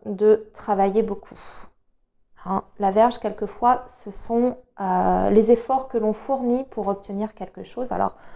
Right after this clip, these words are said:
dans votre vie professionnelle, euh, dans votre vie personnelle, euh, ça, euh, voilà, ça peut être, euh,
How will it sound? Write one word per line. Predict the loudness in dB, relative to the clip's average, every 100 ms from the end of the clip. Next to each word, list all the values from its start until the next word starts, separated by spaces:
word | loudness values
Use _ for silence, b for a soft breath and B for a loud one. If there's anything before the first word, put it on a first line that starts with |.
| b -2
dans | 4 6
votre | 4 2 -6
vie | -10
professionnelle, | -12 -12 -12 -12 -14 -10 -4 -4 -4 -8 b b b b b _
euh, | -4 0 0
dans | 0 0
votre | 0 -2 -4
vie | -8 -8
personnelle, | -10 -14 -12 -8 -4 -4 -6 -14 _ -20
euh, | -20 -20 -16
ça, | -6 -4 -2 -4
euh, | -8 -12 -12 -16 -10
voilà, | -2 -2 -2
ça | -6 -10
peut | -6 0
être, | 0 0 -6
euh, | -12